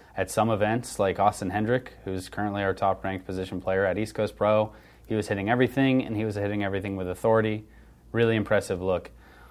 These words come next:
Um, Dylan Cruz, early on at P D P, I think I actually caught his, his best week at the P D P League, 'cause I'm,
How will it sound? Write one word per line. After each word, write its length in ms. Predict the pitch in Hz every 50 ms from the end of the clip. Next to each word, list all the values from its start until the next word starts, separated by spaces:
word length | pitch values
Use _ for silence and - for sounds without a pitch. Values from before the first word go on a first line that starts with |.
| - -
Um, 440 | - 98 98 95 92 92 92 95 92 92
Dylan 280 | 120 120 120 117 110 107
Cruz, 460 | - 127 117 107 98 90 85 82 90 -
early 320 | 110 110 113 110 107 104
on 240 | 101 104 107 107 104
at 120 | 98 85 -
P 120 | - 104
D 100 | 98 98
P, 200 | 92 - 107 104
I 100 | 95 101
think 180 | 98 107 107 113
I 100 | 107 107
actually 260 | 104 - - 104 95
caught 240 | - 107 98 95 -
his, 320 | 104 95 90 87 90 -
his 180 | - 101 95 92
best 280 | 92 98 92 - -
week 140 | 101 98 90
at 80 | 92 85
the 80 | - 87
P 140 | - 98
D 80 | 87 87
P 200 | 85 - 113 107
League, 200 | 98 90 87 85
'cause 120 | - 95 98
I'm, 180 | 95 92 92